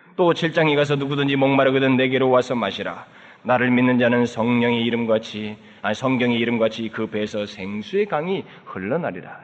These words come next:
이렇게 말씀을 하시고 난 다음에 바로 뒷구절에서 사도 요한이 덧붙이기를 "이는 그를 믿는 자들의 받을 성령을 가리켜서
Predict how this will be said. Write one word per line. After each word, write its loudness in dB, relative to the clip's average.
이렇게 -2
말씀을 2
하시고 0
난 4
다음에 2
바로 -4
뒷구절에서 -4
사도 -4
요한이 0
덧붙이기를 -4
"이는 0
그를 0
믿는 0
자들의 -2
받을 2
성령을 -4
가리켜서 -8